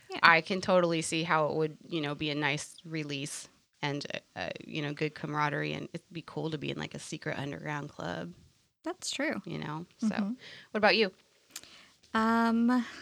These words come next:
Speaker 1: so I actually spent a lot of time thinking about this before I came over.
Speaker 2: This was a hard one.
Speaker 1: It was a hard one, but I liked it. Um, so I think if Leslie Knope from Parks and Recreation
Speaker 2: Mm-hmm.
Speaker 1: was an introvert,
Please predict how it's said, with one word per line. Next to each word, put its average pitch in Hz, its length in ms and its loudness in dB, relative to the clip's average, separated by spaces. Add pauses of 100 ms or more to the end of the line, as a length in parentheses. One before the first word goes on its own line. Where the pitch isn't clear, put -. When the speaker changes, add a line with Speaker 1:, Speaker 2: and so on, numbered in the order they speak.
(100)
Speaker 1:
so - 180 -2
I 220 180 10
actually 202 400 4
spent 170 240 -2
a 170 40 2
lot 165 120 2
of - 80 -4
time 190 140 -6
thinking 220 260 -6
about - 240 -6
this - 160 -6
before 233 280 2
I 156 80 2
came - 220 -4
over. - 260 0
Speaker 2:
This 214 200 0
was 359 120 6
a 381 120 10
hard 302 240 10
one. 143 240 8
Speaker 1:
It 202 120 2
was 202 160 4
a 190 80 4
hard 185 220 -2
one, 202 340 -2
but 185 120 -4
I 165 80 0
liked 185 340 0
it. - 180 -4 (600)
Um, 185 400 0
so - 240 -4
I 240 180 8
think 285 540 2 (480)
if - 560 -2 (500)
Leslie 220 460 2
Knope 208 440 0
from 214 240 0
Parks - 320 -6
and 208 80 0
Recreation 196 800 0
Speaker 2:
Mm-hmm. 226 60 -6
Speaker 1:
was 208 160 2
an 202 160 -2
introvert, 311 840 -2